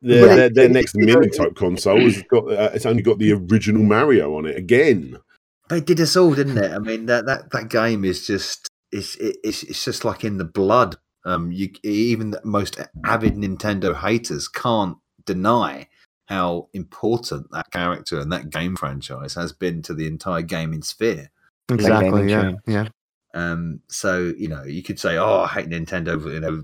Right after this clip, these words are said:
Speaker 2: for whatever reason, you know, they're licensing the way they are with copyright, whatever. But you can't deny that their franchises are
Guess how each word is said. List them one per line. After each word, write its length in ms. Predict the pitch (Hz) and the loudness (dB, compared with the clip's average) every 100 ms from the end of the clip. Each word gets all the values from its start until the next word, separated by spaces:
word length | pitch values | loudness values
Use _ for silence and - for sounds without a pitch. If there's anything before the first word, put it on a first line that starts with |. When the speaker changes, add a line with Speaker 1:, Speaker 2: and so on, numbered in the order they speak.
| 80 76 | -12 -14
Speaker 2:
for 240 | - 160 | -2 2
whatever 320 | 156 104 87 | 4 4 0
reason, 480 | 78 85 87 101 92 | -2 -2 -2 -2 -4
you 60 | 80 | -4
know, 180 | 73 76 | -4 -6
they're 140 | 71 | -6
licensing 1120 | 76 78 80 - 80 - 78 76 78 80 78 73 | -4 -2 -2 -6 -8 -8 -6 -6 -8 -10 -12 -10
the 100 | 80 | -6
way 220 | 87 82 | -4 -4
they 160 | 82 | -4
are 180 | 80 80 | -2 -2
with 220 | 80 80 - | -4 -8 -8
copyright, 680 | 107 - 87 87 90 87 - _ _ _ _ | -6 -4 0 2 2 2 -2 _ _ _ _
whatever. 720 | 190 170 117 90 73 71 73 _ _ | 6 6 4 -2 -8 -12 -12 _ _
But 100 | 104 | -2
you 120 | 104 101 | -2 -2
can't 340 | 143 123 101 | -2 -2 -2
deny 520 | 76 82 101 85 76 | -6 -4 -2 -2 -6
that 160 | 80 76 | -10 -8
their 140 | 90 | -8
franchises 760 | - 95 98 - - - 71 - | -6 -6 -6 -8 -12 -16 -16 -14
are 380 | 82 76 73 | -10 -8 -8